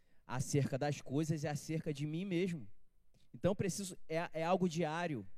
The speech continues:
O, o que eu fiz hoje, o que eu acordei, limpei meus olhos, pra, serviu pra hoje. Amanhã tem que acordar, limpar aquela remela de novo, limpar de novo. Por quê?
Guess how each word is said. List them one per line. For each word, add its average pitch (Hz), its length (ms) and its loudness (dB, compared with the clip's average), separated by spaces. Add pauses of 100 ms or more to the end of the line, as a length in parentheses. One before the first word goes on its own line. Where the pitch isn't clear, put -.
(680)
O, 151 280 2 (460)
o 139 100 -4
que 190 140 0
eu 185 80 4
fiz 185 340 -2
hoje, 175 260 4
o - 20 -10
que - 80 -6
eu 165 40 0
acordei, 170 500 -4
limpei 170 300 -4
meus 165 200 -2
olhos, 160 180 -2
pra, 156 180 -6 (200)
serviu 160 360 2
pra 185 200 0
hoje. 151 260 2
Amanhã 165 480 0 (320)
tem 160 100 -6
que 185 80 -8
acordar, 160 560 -6 (420)
limpar 160 680 -2
aquela 175 300 -4
remela 175 380 2
de 190 120 -2
novo, 160 360 -2
limpar 139 400 -4
de 180 100 -2
novo. 156 340 -2 (360)
Por 160 120 2
quê? 147 240 0